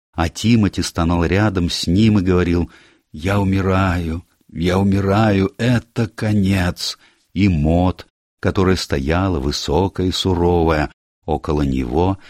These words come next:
держа в руках большой нож, как эхо повторяла: «Да, это конец, конец».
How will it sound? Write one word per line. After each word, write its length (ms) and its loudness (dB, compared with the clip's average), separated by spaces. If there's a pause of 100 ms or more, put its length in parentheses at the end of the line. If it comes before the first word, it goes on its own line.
(200)
держа 360 -4
в 60 -8
руках 500 -8
большой 460 -4
нож, 520 -2
как 300 -6 (100)
эхо 300 -4
повторяла: 720 -2 (420)
«Да, 680 -2 (320)
это 300 0
конец, 840 0 (560)
конец». 640 -4